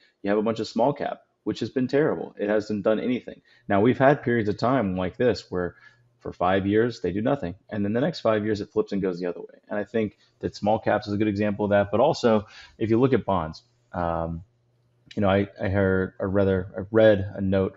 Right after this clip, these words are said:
from an investment company saying that there's an asymmetrical opportunity in bonds. And what they meant was,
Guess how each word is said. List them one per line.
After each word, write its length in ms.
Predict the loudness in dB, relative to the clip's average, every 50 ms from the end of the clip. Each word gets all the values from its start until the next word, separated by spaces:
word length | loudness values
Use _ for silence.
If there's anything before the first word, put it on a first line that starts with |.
| -10 _
from 300 | -4 -4 -4 -4 -4 -8 -10
an 100 | -10 -10
investment 420 | -8 -6 -6 -6 -6 -6 -8 -8 -8
company 400 | -8 -8 -8 -8 -8 -8 -8 -10
saying 460 | -8 -8 -6 -6 -6 -6 -8 -8 -8
that 160 | -8 -8 -8 -10 _ _ _ _ -2
there's 160 | 0 0 0
an 160 | 0 -2 -4 -4 -2
asymmetrical 1000 | 0 0 0 0 0 0 0 0 0 0 -2 -6 -18 -8 _ -2 -2 -2 -2 -4
opportunity 540 | -4 -6 -6 -6 -8 -6 -4 -2 -2 -2 -2
in 100 | -4 -4
bonds. 380 | -6 -6 -8 -8 -12 -16 -20 -20 _ _ _ _ _
And 80 | -6 -4
what 140 | -4 -4
they 80 | -2 0
meant 280 | 4 6 6 6 4 2
was, 360 | -2 0 0 0 -2 -4